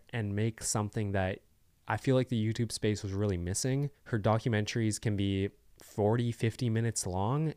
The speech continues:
and they take clearly months of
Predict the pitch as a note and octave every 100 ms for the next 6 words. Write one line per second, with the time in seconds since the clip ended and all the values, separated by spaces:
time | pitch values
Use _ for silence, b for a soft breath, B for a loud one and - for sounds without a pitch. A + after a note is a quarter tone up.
0 | - A#2+ A2+ G#2 F#2 - A2+ G#2+ - -
1 | - - B2+ C3 C#3+ G2+ E2 F2+ A2+ _
2 | _ _ _ _ A2+ G2 A2 A#2 - -
3 | A2+ G2 F2+